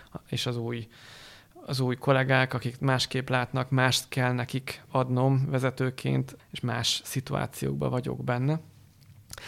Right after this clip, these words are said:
De visszatérve az eredeti kérdésedre, eh, én megtanultam, hogy olyan kollégák legyenek körülöttem, és, eh, nagyon sokszor érzékeltetem velük, hogy, hogy nagyon fontos nekem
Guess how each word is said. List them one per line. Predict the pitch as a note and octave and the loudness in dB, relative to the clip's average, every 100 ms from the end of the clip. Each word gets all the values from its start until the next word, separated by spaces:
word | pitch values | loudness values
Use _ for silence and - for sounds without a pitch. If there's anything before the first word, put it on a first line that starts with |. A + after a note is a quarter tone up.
| - | -4
De | - | 4
visszatérve | D#3 D#3 C3+ C3+ C3 | 4 6 2 4 4
az | C3 | 6
eredeti | C3+ B2+ A#2 - | 4 2 -4 -4
kérdésedre, | B2+ C3 B2+ - C3 C#3 C#3+ - - - | -2 0 0 2 4 4 2 -4 -16 -4
eh, | B2 C3 | 0 4
én | C#3+ | 8
megtanultam, | D#3+ D#3 C3 C3 C#3 C3 | 8 6 2 2 2 2
hogy | C3+ | 4
olyan | C#3 B2+ A#2+ | 4 2 2
kollégák | B2 A#2 A#2+ A2+ | 2 2 0 2
legyenek | B2 A#2+ A#2+ G#2+ | 0 2 -2 -2
körülöttem, | A#2+ B2+ C#3 - E3 E3+ - | -2 0 -2 0 -2 -2 -4
és, | C3 A#2+ - B2+ | -6 -4 -2 0
eh, | B2 A#2+ - - - | -2 -4 -10 -20 -10
nagyon | - B2+ A#2+ | -2 0 0
sokszor | - - - - B2+ B2+ - _ _ | -4 -8 -6 -4 -2 -4 -12 _ _
érzékeltetem | - C#3 B2 A#2+ A#2+ B2+ A#2+ - B2 B2 | 0 2 2 -2 0 -2 -2 -4 -4 0
velük, | C3+ C#3 C#3 | 2 0 -4
hogy, | - - A2+ | -12 -10 -4
hogy | B2+ B2 | -2 0
nagyon | B2 A#2 | -2 -2
fontos | G#2+ A#2+ A#2 A2+ - | -4 -4 -2 -4 -4
nekem | B2 - A#2+ C3 | -6 -2 0 0